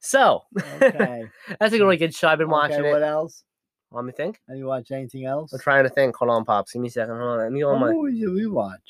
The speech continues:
Speaker 2: I forget. I can't remember.
Speaker 1: What? Oh, no.
Speaker 2: What?
Speaker 1: <sighs>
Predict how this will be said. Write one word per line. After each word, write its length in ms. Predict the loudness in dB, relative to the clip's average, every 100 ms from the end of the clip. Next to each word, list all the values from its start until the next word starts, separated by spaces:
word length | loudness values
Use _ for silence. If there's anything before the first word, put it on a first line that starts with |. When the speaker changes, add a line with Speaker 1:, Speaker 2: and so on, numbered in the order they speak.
| -18
Speaker 2:
I 80 |
forget. 460 | -18 -16 -12 -12 -12 _ _ _ _ _ _ _ _ _ _ _ _ _ _ _ _ _ _ _ _ _ _ _ _ _
I 120 | -8
can't 260 | -2 0 2
remember. 340 | 2 2 6
Speaker 1:
What? 280 | 6 4 0 -10 _ _ _ _
Oh, 240 | -2 0 2
no. 560 | 4 6 4 2 -6 -14
Speaker 2:
What? 460 | -2 2 2 2 -4 _ _ _ _ _ _ _ _ _ _ _ _ _ _ _ _ _ _ _ _ _ _ _ _ _ _
Speaker 1:
<sighs> 60 | _